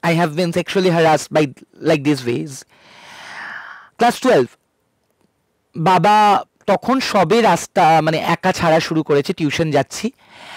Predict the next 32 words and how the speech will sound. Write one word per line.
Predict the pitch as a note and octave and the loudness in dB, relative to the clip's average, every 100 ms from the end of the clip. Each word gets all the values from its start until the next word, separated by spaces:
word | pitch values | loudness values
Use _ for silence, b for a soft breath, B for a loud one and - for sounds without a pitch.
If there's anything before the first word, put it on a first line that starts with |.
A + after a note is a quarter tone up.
| B B B B B B B B B B - | B B B B B B B B B B -4
এমন | G3 G#3+ | 0 2
একটা | A#3 - | 0 0
দিন, | A3+ B3 B3+ | -2 0 2
আহ, | B3 F#3 F3+ F3+ F3 F3+ | 2 2 4 4 2 2
হলো | A3 C#4 | 2 2
যে | C#4+ | 2
আমি, | A#3 A3 G3 | 2 2 -2
আহ, | - F3+ F3 E3 D#3+ D#3 | -4 0 2 4 4 2
ফোনে | - A#3 C4+ | 0 0 2
রিচার্জ | B3+ A3+ B3+ - | 0 2 0 0
করাতে | A3 G3 E3+ | 2 2 2
যাবো। | F#3 B3 | 0 0
তখন | C#4 D4 | -2 -4
ফোন, | - C4 B3+ B3 - - | -2 0 0 -2 -10 -4
মানে, | F#3 | -2
এ, | F3+ E3 | -2 -4
স্মার্টফোন | E3+ - F#3 G3 - A#3+ B3 - | -4 0 0 0 -2 -2 -4 -4
টোনস | C4+ C4 | -4 -2
তো | C#4 | -2
নয়, | C4+ D#4 B3+ B B B | 0 0 -2 B B B
তখন | F#3 A#3 | -4 -2
ফোনে | A3 G#3 A3 | 0 0 0
রিচার্জ | G#3+ A3+ A3+ | 0 0 0
করানোর | - A#3 A#3 A#3+ G#3 | 0 2 2 0 -2
মেইন | E3+ F3 F#3 G3+ A3+ | -4 -2 -2 -2 0
কারণ | G#3+ F#3+ G#3 | 2 2 0
ছিল | G#3+ | -2
যে | A3 | -2
ব্যালেন্স | G#3+ D3+ D3 A#3+ C#4+ C4 | 0 2 4 2 2 2
আর | A3+ F#3+ | 2 2
কলার | E3+ D#3 - | 2 0 0
টিউনস। | C#3 A#2 - | -4 -6 -12